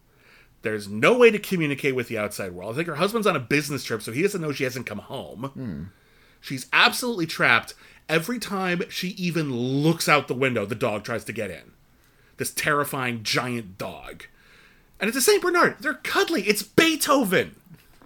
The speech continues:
Speaker 1: But it's just so damn frightening. It's so
Speaker 2: Cu-,
Speaker 1: huge.
Speaker 2: Cujo is not Beethoven. Beethoven is Cujo.
Speaker 1: I apologize.
Speaker 2: <laughs>
Speaker 1: Uh,
Speaker 2: There, there's,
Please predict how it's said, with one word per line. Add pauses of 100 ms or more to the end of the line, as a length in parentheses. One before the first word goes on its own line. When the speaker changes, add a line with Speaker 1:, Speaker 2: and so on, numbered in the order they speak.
(480)
Speaker 1:
But
it's
just
so
damn
frightening.
It's
so
Speaker 2:
Cu-,
Speaker 1:
huge.
Speaker 2:
Cujo
is
not
Beethoven.
Beethoven
is
Cujo. (120)
Speaker 1:
I
apologize. (500)
Speaker 2:
<laughs> (1200)
Speaker 1:
Uh,
Speaker 2:
There,
there's,